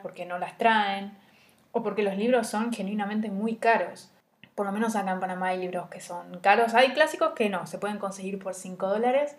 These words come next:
pero hay los, los libros que son, por ejemplo, de literatura juvenil, que si es que se quiere buscar que los adolescentes lean o los jóvenes lean, necesitan tener un,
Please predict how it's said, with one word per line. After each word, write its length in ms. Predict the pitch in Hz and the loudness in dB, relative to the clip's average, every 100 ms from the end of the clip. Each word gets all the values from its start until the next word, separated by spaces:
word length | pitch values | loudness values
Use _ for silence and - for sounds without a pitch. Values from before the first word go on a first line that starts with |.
| - _ - - _ _ _ | -20 _ -20 -20 _ _ _
pero 140 | 214 226 | 6 8
hay 140 | 262 | 8
los, 180 | 247 214 226 | 6 4 0
los 220 | 214 208 | 0 2
libros 280 | 220 247 - | 2 2 2
que 80 | 220 | 0
son, 180 | 226 220 | -2 0
por 80 | 214 | 0
ejemplo, 320 | 208 196 202 | -4 0 2
de 260 | 185 175 175 | 4 2 -2
literatura 460 | 175 170 185 196 | -2 -2 0 -4
juvenil, 380 | 196 175 185 170 | -4 -6 -6 -8
que 120 | 165 | -12
si 180 | 160 185 | -4 2
es 260 | 196 190 - - | 2 0 -14 -16
que 80 | 185 | -12
se 160 | - | -8
quiere 160 | 160 220 | 2 4
buscar 580 | 214 196 - 190 190 190 | 4 2 2 2 2 -4
que 120 | 180 | -4
los 260 | 175 170 170 | -4 -4 -4
adolescentes 540 | 170 170 180 185 190 | -4 -4 -6 -4 -2
lean 300 | 190 175 170 | 2 2 2
o 60 | 170 | -10
los 100 | 165 | -8
jóvenes 260 | 185 190 | -8 -4
lean, 300 | 214 226 247 - - - - _ _ _ _ _ _ _ - | -4 -2 -2 -6 -20 -20 -20 _ _ _ _ _ _ _ -4
necesitan 640 | 226 208 180 170 233 233 196 | 0 0 0 -2 2 4 4
tener 260 | 185 185 | 2 0
un, 200 | 185 185 | -2 -8